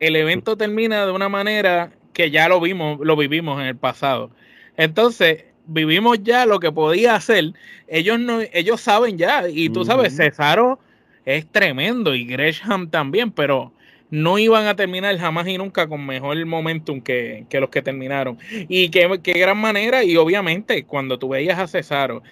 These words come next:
Speaker 1: en esta lucha, eh, se veía superior Cesaro. No es que el, no es que Gresham es un mal luchador, es un tremendo talento, pero Cesaro simplemente ahora está en su momentum y tiene todos los ojos puestos en él.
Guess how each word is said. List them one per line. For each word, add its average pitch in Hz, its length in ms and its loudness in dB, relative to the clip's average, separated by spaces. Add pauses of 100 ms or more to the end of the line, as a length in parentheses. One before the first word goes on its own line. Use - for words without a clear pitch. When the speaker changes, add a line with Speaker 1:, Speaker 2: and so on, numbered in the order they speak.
(240)
Speaker 1:
en 135 140 -6
esta 151 280 -2
lucha, 156 580 -2
eh, 131 200 -4
se 139 160 -2
veía 131 280 0
superior 156 560 -4
Cesaro. 135 560 -2 (320)
No 143 140 0
es 139 40 0
que 175 140 4
el, 151 280 2
no 147 120 -6
es 139 60 -8
que 170 180 -2
Gresham 156 800 -2
es 147 180 0
un 151 160 -2
mal 143 160 0
luchador, 139 480 0
es 123 80 -2
un 139 160 -10
tremendo 139 500 -2
talento, 139 600 -2 (400)
pero 143 260 2
Cesaro 151 440 -4
simplemente 165 680 -4
ahora 151 260 2
está 156 160 -4
en 165 100 -2
su 175 140 -4
momentum 160 680 -4 (340)
y 143 120 -2
tiene 143 360 -2
todos 160 280 2
los 156 220 2
ojos 160 220 0
puestos 156 360 -2
en 170 180 -4
él. 156 260 -2